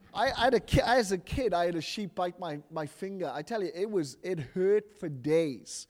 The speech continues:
'cause it doesn't break the skin, it just bruises the bone. And, uh, so we s-, decided to take them out. I said to Sarah, "Hey, we're gonna take, we're gonna take this couple out. You know, we,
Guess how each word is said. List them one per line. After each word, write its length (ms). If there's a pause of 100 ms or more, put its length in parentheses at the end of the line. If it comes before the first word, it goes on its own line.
(160)
'cause 160
it 80
doesn't 320
break 280
the 100
skin, 340
it 60
just 240
bruises 420
the 80
bone. 320 (1160)
And, 320
uh, 260
so 180
we 180
s-, 140
decided 600
to 80
take 300
them 140
out. 300
I 100
said 220
to 80
Sarah, 400
"Hey, 360 (400)
we're 140
gonna 180
take, 460
we're 120
gonna 160
take 220
this 160
couple 320
out. 260 (340)
You 120
know, 120
we, 640